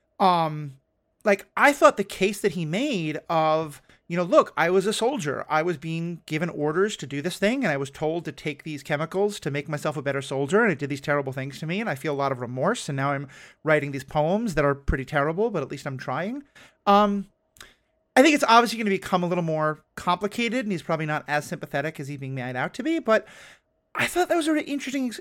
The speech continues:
example of, like, taking someone who'd been a pretty two-dimensional villain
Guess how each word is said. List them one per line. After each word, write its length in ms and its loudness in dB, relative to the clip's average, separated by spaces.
example 480 -2
of, 100 -2
like, 160 -2
taking 440 0
someone 280 -2
who'd 200 -2
been 160 0
a 40 0
pretty 380 -4
two-dimensional 640 -6
villain 480 -2